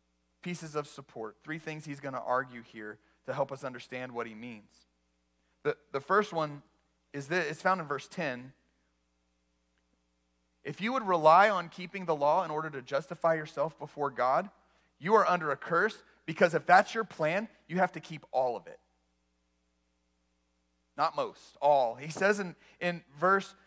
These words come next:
ten, he, he quotes Deuteronomy, "Cursed is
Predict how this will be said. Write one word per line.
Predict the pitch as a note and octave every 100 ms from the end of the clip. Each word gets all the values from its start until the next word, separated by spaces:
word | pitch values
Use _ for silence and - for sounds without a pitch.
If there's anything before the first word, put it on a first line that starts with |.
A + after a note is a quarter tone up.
| _
ten, | - A#3+ A#3 D3
he, | F3 D#3+
he | E3+ E3+
quotes | - G#3+ A#3+ A#3
Deuteronomy, | A#3 A3+ G#3+ F3 C#3 C3
"Cursed | - A3 A#3+ F3+
is | D#3